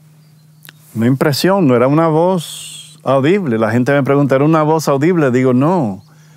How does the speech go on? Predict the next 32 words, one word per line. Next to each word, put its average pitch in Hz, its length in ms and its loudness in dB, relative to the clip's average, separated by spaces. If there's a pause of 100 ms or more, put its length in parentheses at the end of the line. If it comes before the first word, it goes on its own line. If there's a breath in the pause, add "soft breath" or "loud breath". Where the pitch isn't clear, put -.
(340 soft breath)
no 131 120 0
era 185 100 2
audible. 160 400 2
No 135 80 2
es 156 60 0
que 170 120 0
yo 165 80 2
estaba 156 220 0
escuchando 143 420 0
una 131 140 2
voz 147 260 0
que 135 80 -2
me 117 120 0
decía, 113 380 0
pero 117 320 -2
sentí 123 380 -2
esa 170 200 0
impresión 156 500 0
en 160 60 0
mi 143 80 2
corazón 131 600 -2 (1400 loud breath)
y 131 180 0
no 127 220 2
me 165 240 2
queda 175 480 0 (460)
hasta 123 280 -4
el 113 80 0
día 127 180 2
de 170 100 4
hoy 175 340 2 (320)
ninguna 131 520 2
duda 135 380 0